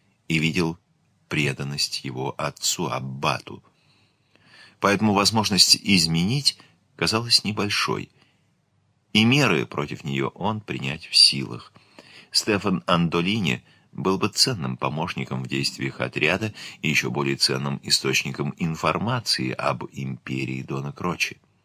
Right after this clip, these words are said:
"Так что же вы скажете Дону Кроче?" — спросил Гильяно. Аббат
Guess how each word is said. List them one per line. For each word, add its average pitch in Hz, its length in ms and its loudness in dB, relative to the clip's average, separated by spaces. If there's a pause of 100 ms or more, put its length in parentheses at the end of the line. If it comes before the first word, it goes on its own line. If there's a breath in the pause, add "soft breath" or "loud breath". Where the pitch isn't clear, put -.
(1900)
"Так 87 120 2
что 120 160 4
же 107 100 0
вы 85 100 2
скажете 90 420 -2
Дону 80 320 0
Кроче?" — - 460 -2
спросил - 460 -6
Гильяно. 57 560 -10 (920 soft breath)
Аббат 90 760 2